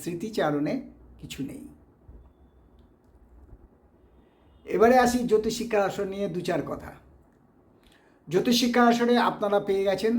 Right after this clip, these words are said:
এবারে আমি দেবো কীভাবে কুষ্টি বিচার করতে হয়। সবচেয়ে বড় কথা যেটা, কুষ্টি বিচার করতে হয় কীভাবে, সেটা দেবো। তবে তার আগে বলি, যদি আপনারা, উম, সাবস্ক্রাইব না করেন, তাহলে পাবেন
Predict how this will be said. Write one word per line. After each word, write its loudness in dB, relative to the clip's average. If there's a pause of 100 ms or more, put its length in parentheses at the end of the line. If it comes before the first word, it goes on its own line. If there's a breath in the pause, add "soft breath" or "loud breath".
(140)
এবারে 4
আমি 0
দেবো 2 (720)
কীভাবে 4 (120)
কুষ্টি 0
বিচার -4
করতে -18
হয়। -20
সবচেয়ে -4
বড় 4
কথা -2
যেটা, -2 (100)
কুষ্টি -4
বিচার 0
করতে -6
হয় -8
কীভাবে, -6
সেটা -4
দেবো। -2 (500 loud breath)
তবে 6 (160)
তার 4
আগে 2
বলি, 2 (520)
যদি 0
আপনারা, 2 (480)
উম, 4 (540)
সাবস্ক্রাইব 2 (100)
না 2
করেন, -6 (800)
তাহলে -4
পাবেন -2